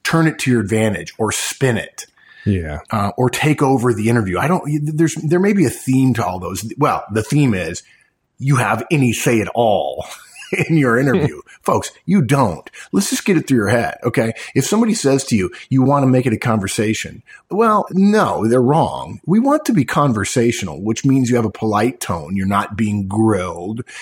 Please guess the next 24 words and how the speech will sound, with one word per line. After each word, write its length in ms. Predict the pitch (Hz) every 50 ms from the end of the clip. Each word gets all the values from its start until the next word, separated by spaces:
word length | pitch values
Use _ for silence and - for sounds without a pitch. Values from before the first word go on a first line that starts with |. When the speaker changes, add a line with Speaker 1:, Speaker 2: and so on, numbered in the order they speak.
| - -
Speaker 1:
You're 120 | - 110 107
not 200 | 104 92 92 95
answering 320 | 104 113 113 - 107 101
questions 420 | - - 98 101 - - 98 90 101
and 100 | 101 95
then 120 | 95 95
sitting 380 | - - - 107 98 98 92 90
stock 420 | - - - - 107 90 - -
still 320 | - - 117 107 95 92
waiting 260 | 92 98 98 95 95 90
for 80 | -
the 100 | 92 92
next 200 | 90 90 90 -
question 400 | - - 120 110 - - - 85
like 260 | 87 87 87 90 -
it 80 | 95 71
was 160 | 85 92 92
a 40 | 87
tennis 340 | - - 127 127 113 - -
match. 260 | 87 78 80 - -
Bang, 280 | - 98 92 92 92 82
bang, 280 | 92 90 90 85 85
bang, 300 | 80 95 95 87 80 82
bang. 420 | 82 107 113 110 - 85 82 87